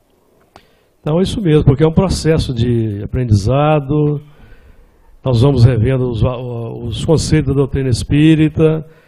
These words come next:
e vamos vendo que há um, uma interligação profunda com a doutrina espírita. A doutrina espírita esclarece extraordinariamente o, o Apocalipse. E não, e é um processo, então é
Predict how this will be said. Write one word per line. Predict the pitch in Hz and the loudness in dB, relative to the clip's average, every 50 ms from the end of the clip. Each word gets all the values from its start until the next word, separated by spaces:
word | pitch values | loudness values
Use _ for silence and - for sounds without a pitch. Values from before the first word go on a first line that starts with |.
| _ _ _ _ _ | _ _ _ _ _
e | - 123 | 0 2
vamos | 123 143 160 160 143 117 | 4 6 6 6 4 4
vendo | 127 147 147 143 | 4 2 0 0
que | 139 - 143 139 | -2 -2 -2 0
há | 135 135 | 2 2
um, | 135 131 123 123 120 113 113 113 110 110 - _ _ _ _ _ _ _ _ _ _ | 2 2 0 0 -2 -4 -4 -6 -8 -10 -12 _ _ _ _ _ _ _ _ _ _
uma | - - 117 117 117 123 135 | -14 -12 -10 -8 -6 -4 -4
interligação | 143 147 151 135 147 147 143 131 120 - - 151 143 | -2 0 0 0 0 -2 -2 -2 -2 -2 -2 -2 0
profunda | 143 - 160 131 - - 151 156 160 160 147 123 123 120 117 | 0 0 0 0 -2 -2 -2 0 2 2 2 2 2 0 0
com | - 147 151 151 | 2 4 4 4
a | 151 | 4
doutrina | 139 143 131 - - 139 131 | 4 2 0 2 0 0 2
espírita. | 127 117 - - - 143 151 151 147 | 0 0 -2 -2 -2 -2 -2 -2 -2
A | 135 | -2
doutrina | 127 135 127 139 139 | -4 -4 -4 -2 -4
espírita | 127 - - 143 135 123 | -4 -2 -2 -4 -4 -4
esclarece | - - - 131 120 120 120 123 120 110 - | -6 -2 0 0 2 2 4 4 2 2 0
extraordinariamente | - 131 131 135 135 120 117 135 123 117 113 107 110 113 110 107 - - | 2 4 4 6 6 6 6 6 6 6 6 6 6 4 4 4 4 2
o, | - - - - - - - - - - - - | 0 0 -2 -4 -6 -8 -10 -10 -12 -14 -4 -4
o | |
Apocalipse. | 120 - - 131 113 131 127 120 127 143 160 160 - - - - 160 156 147 147 - - - _ _ _ _ _ _ _ _ _ - | -2 0 2 2 2 2 2 4 6 6 6 6 4 -2 -2 0 0 0 -2 -4 -10 -18 -20 _ _ _ _ _ _ _ _ _ -8
E | - | -2
não, | 110 120 127 131 131 131 127 120 117 117 110 110 120 - - - _ _ | 2 4 4 4 6 4 4 4 2 2 0 -4 -6 -10 -14 -18 _ _
e | 151 156 175 190 185 185 175 151 139 127 120 113 113 | -2 0 0 2 2 2 2 4 4 4 2 4 4
é | 135 | 4
um | 165 | 4
processo, | 165 - 151 123 104 - 113 107 107 - - - | 4 4 2 2 0 0 -2 -2 -2 -4 -6 -6
então | 127 - 147 151 | -4 -4 -2 -2
é | 156 147 139 127 113 107 104 | 0 0 0 0 0 -2 -2